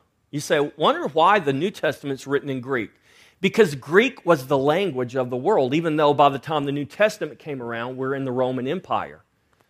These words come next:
But Greek was the universal language spoken in the known world. I wonder who arranged for that to happen. That, that, that all of the world that this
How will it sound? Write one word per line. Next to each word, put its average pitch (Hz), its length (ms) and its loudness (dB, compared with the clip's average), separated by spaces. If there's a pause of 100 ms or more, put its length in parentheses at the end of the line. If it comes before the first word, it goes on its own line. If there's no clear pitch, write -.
(140)
But 147 200 2
Greek 202 420 2
was 156 640 2 (680)
the 160 120 2
universal 196 680 2
language 185 460 -2
spoken 113 520 -4 (200)
in 147 100 -2
the 139 120 -2
known 135 280 -4
world. 107 300 -6 (2250)
I 156 100 6
wonder 156 640 -2
who 160 380 0
arranged 135 560 -6 (140)
for 127 120 -18
that 110 260 -6
to 117 40 -10
happen. - 480 -14 (1600)
That, - 360 6 (480)
that, 202 260 8 (260)
that 190 280 6
all 277 320 12
of 277 80 6
the 269 80 6
world 214 440 10
that 170 180 2
this 214 320 4